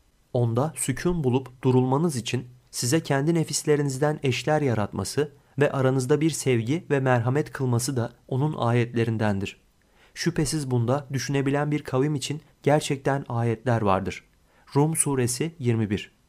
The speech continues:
Dolayısıyla bu mevzu hadislerde anlatılan kavgaların, yoğun anlaşmazlıkların, aşağılamaların, küçük düşürücü eylemlerin olduğu evlilik modeliyle Kur'an'daki evlilik modeli arasında çok büyük farklılıklar vardır. Şu unutulmamalıdır.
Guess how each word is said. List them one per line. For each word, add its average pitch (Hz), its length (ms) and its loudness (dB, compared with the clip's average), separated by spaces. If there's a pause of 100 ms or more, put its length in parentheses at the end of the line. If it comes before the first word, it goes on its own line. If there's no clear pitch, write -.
(480)
Dolayısıyla 139 800 0
bu 165 140 4
mevzu 151 440 2
hadislerde 135 540 0
anlatılan 127 560 0
kavgaların, 127 600 0 (160)
yoğun 135 280 6
anlaşmazlıkların, 110 1040 -2
aşağılamaların, 120 840 2 (180)
küçük - 340 -8
düşürücü 156 420 -2
eylemlerin 143 560 0
olduğu 127 380 0
evlilik 127 460 0
modeliyle 131 600 2 (200)
Kur'an'daki 131 540 2
evlilik 131 380 2
modeli 127 300 2
arasında 117 600 -2
çok 160 280 -2
büyük 151 180 0
farklılıklar 117 680 -2
vardır. 98 460 -4 (640)
Şu - 160 -4
unutulmamalıdır. 120 880 -2